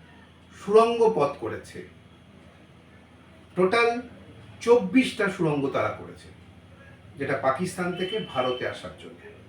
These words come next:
তার কিছু খবর, মানে তার কিছু ভিডিও আপনাদেরকে দেখাবো। ইন্ডিয়ান আর্মি সেটা খুঁজে খুঁজে বের করেছে এবং সেখানে অদ্ভুত কারণ দেখতে পাবেন যে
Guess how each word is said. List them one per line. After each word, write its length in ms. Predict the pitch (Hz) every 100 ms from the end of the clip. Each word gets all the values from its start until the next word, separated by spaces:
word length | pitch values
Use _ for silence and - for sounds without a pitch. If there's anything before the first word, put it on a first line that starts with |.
| - - - - - - - -
তার 160 | -
কিছু 220 | 185 185 190
খবর, 340 | - 151 180 - - -
মানে 160 | 131 127
তার 180 | 131
কিছু 380 | - 165 180 175 - - - - 110
ভিডিও 300 | 175 220 196
আপনাদেরকে 420 | 156 139 110 101
দেখাবো। 420 | 92 - - - - - - - - - - 147
ইন্ডিয়ান 240 | 151 143
আর্মি 400 | 135 139 220 - - - - -
সেটা 120 | 151
খুঁজে 340 | - - 208
খুঁজে 240 | 185 151 127
বের 160 | 117 110
করেছে 360 | 117 123 175 190 - - - -
এবং 340 | - 202 214 - - -
সেখানে 560 | - - 180 175 139 - - - -
অদ্ভুত 460 | 131 135 - 196 160 - - -
কারণ 340 | 113 160 143 - - - - - - -
দেখতে 240 | 127 -
পাবেন 400 | 165 113 110 143
যে 280 | 143 139